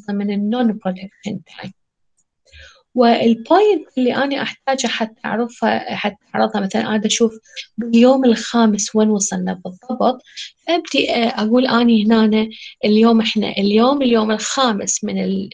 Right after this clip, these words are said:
من الشغل. إذن اليوم الخامس من الشغل اللي هو now، راح أبدي أجر خط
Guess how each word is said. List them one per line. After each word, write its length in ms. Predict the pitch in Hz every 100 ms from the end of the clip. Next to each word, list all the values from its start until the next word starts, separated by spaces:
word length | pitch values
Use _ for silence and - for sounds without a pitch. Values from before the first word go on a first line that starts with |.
| 190
من 120 | 190
الشغل. 520 | 185 - 180 - - -
إذن 260 | 214 214 214 - - - -
اليوم 420 | 214 220 262 330
الخامس 800 | 349 - - 254 262 269 269 -
من 60 | 226
الشغل 360 | 208 - 208
اللي 160 | 202 190
هو 240 | 190 190
now، 680 | 190 190 202 202 170 190 247 - _ _ - - -
راح 180 | 269 269
أبدي 200 | 320 302 -
أجر 280 | 247 247 269
خط 420 | 269 - 277 285